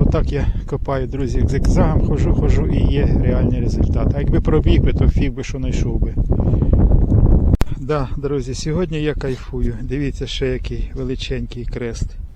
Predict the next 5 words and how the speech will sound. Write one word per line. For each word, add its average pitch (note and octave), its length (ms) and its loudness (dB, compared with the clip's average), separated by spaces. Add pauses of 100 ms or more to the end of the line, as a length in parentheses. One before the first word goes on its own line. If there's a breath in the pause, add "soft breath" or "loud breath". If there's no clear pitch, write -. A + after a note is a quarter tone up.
(720 loud breath)
Сьогодні D#3 760 -4
я D3 160 -2
кайфую, C3+ 800 -6
друзі, A#2 460 -6 (100)
дивіться. A#2+ 540 -8